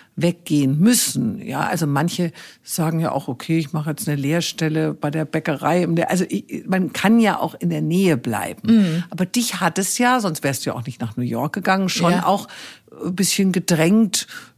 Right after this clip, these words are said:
Speaker 1: äh, wegzukommen, rauszukommen. Aber ist das dann so was Ambivalentes in dir, dass du sagst,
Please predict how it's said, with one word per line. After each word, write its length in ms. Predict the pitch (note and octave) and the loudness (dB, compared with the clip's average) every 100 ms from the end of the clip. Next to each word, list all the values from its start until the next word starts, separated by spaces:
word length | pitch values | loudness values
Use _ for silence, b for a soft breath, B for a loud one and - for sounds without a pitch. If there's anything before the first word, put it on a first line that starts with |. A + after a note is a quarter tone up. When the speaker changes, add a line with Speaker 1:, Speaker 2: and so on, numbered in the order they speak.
| - | -2
Speaker 1:
äh, 40 | |
wegzukommen, 1200 | F#3 - F3+ - A#3+ - - - - - E3 D3+ D3 | 0 2 -2 0 -2 -2 -6 0 0 2 2 2 2
rauszukommen. 1200 | C#3+ G#3 B3 - - - G3 - B2+ - - - B B B | 2 2 2 0 -2 -2 -2 0 0 0 -2 -6 B B B
Aber 260 | E3+ F#3+ - | 0 0 0
ist 140 | - | 0
das 100 | B3+ | 2
dann 220 | - A3+ | 2 2
so 100 | G3+ | 2
was 240 | G3 F3 - | 0 -2 0
Ambivalentes 1000 | G3 F#3+ F3 E3 F3+ B3 - - F3+ - | 0 0 0 0 0 -2 -4 -4 -4 -2
in 200 | - D3 | -2 -2
dir, 280 | D#3 D#3+ D3+ | 0 0 0
dass 240 | D3+ - | -2 -2
du 120 | F3+ | -2
sagst, 460 | D#3+ E3 F3 - | 0 0 -2 -6